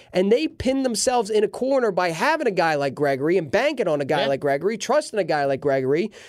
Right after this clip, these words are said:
Speaker 1: Now they gotta tag this dude, and he needs surgery. Like, like, it's backing themselves into a bad corner.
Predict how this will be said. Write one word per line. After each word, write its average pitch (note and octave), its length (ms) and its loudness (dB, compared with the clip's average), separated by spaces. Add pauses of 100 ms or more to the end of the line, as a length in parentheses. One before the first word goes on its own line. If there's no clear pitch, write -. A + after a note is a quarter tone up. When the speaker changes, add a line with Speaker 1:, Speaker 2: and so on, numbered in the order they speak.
Speaker 1:
Now B3 200 2
they A#3+ 100 2
gotta C#4+ 340 2
tag C#3+ 360 -2
this C3 240 -2
dude, D3 360 2 (220)
and G3+ 140 2
he C4+ 100 2
needs C4+ 260 0
surgery. D#4 520 0 (640)
Like, G#3+ 340 0
like, A3 180 2
it's C#4 140 -2
backing B3+ 420 0
themselves F#3+ 420 0
into F#3 160 -2
a F3+ 40 -2
bad G#3 280 0
corner. A#3 260 -2